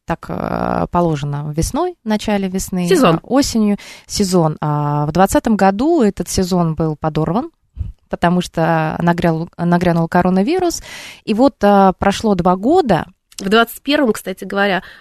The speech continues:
Speaker 2: в апреле, если помните, тоже была очередная какая-то волна.
Speaker 1: Да, конечно.
Speaker 2: И это была история тоже. В общем, мы как-то попадали на сезон не очень.
Speaker 1: Но
Speaker 2: Да.
Speaker 1: сейчас у нас официально фактически, э, коронавирус покинул нашу страну. <laughs>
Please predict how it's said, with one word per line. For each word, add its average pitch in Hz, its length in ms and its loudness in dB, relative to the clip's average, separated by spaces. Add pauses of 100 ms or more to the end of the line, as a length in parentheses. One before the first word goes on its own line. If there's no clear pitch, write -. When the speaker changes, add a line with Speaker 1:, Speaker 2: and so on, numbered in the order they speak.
Speaker 2:
в 185 80 -2
апреле, 247 440 0
если 190 280 -4
помните, 202 560 0
тоже 214 380 -2
была 185 300 2
очередная 202 520 0
какая-то 175 420 -8
волна. 180 480 0
Speaker 1:
Да, 143 420 2
конечно. 175 380 0
Speaker 2:
И 202 60 2
это 220 300 0
была 202 300 0
история 214 380 0
тоже. 220 240 -2
В 202 60 2
общем, 233 160 -2
мы 254 80 4
как-то 247 240 -2
попадали 233 480 2
на 220 100 2
сезон 269 400 4
не 233 80 4
очень. 233 400 2 (540)
Speaker 1:
Но 220 100 2
Speaker 2:
Да. - 60 4
Speaker 1:
сейчас 294 260 4
у - 20 6
нас 214 160 4
официально 202 460 2
фактически, - 560 -6
э, 151 380 -2
коронавирус 170 520 0
покинул 170 360 -2
нашу 151 180 -2
страну. 170 480 0
<laughs> - 320 0